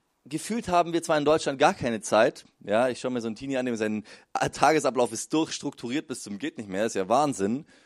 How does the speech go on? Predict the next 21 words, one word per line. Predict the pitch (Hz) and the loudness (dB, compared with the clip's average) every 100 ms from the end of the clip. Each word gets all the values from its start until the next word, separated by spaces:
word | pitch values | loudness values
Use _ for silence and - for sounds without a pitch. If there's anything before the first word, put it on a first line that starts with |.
| - _ _ | -20 _ _
Ich | - - | -20 -10
bin | 117 | 2
damals | 123 127 117 | 4 4 0
noch | 110 | -2
den | 113 | -4
ganzen | 123 113 | -4 -2
Tag | 117 | -2
nur | 120 | 0
an | 113 | -4
Bushaltestellen | 117 - 104 98 98 92 | -4 -4 -4 -2 -2 -2
rumgehangen, | 92 98 95 101 117 | -2 -4 0 0 0
ja, | 123 101 | -2 -2
die | 98 | -2
Zeiten | 110 104 104 | -4 -4 -4
ändern | 110 117 | -2 -2
sich. | 95 113 113 - - - - - | -2 -4 -6 -16 -18 -20 -6 -2
<laughs> | 160 - - - - - | -2 -4 -12 -18 -20 2
Aber, | 170 156 147 127 - - - - | 6 10 10 8 6 -10 -14 2
äh, | 131 131 110 - _ - - - - - - _ _ | 6 6 4 -6 _ -20 -20 -20 -20 -20 -20 _ _
<laughs> | 127 80 - - _ - - - - 339 480 - - - 554 - - _ _ - - - - - _ _ - - - | -2 -2 -10 -20 _ -20 -20 -18 -18 -16 -18 -18 -18 -12 -12 -12 -20 _ _ -8 -6 -6 -8 -12 _ _ -20 -20 4
aber | 147 160 165 160 | 8 12 10 10